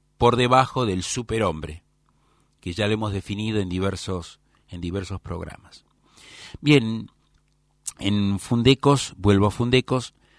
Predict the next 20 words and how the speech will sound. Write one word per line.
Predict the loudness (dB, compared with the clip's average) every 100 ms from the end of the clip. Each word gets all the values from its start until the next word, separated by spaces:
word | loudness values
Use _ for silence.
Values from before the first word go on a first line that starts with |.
| _ -12
nosotros | -8 -4 -4 -2 -2
pronosticamos, | 0 0 0 -4 -2 2 2 4 2 0 -12 _ _ _ _ _ _ _ _ -4
vaticinamos, | -2 0 -2 -2 0 0 0
predecimos | 0 2 2 0 0 2 0 -2
los | -6 -2 0
órdenes | -2 -2 -4 -2
de | -2
magnitud | -2 -4 -4 -6 0 0 0 _ _ _ _ _ _ _ _ _ _ _ _ _ _ _ _ _ _ _ _ _ _ _
o | -2
niveles | 2 4 4 4 2 0 -2
donde | 0 2 2 0
se | 0
situarán | -4 -4 2 2 4 2 0
las | -2 -4
principales | -8 -6 -4 -2 -2 0 -2
variables | -2 0 0 0 0
de |
la | -2 -2
macro | -4 -2 -2
argentina. | -2 -6 -8 -6 -4 -4 -6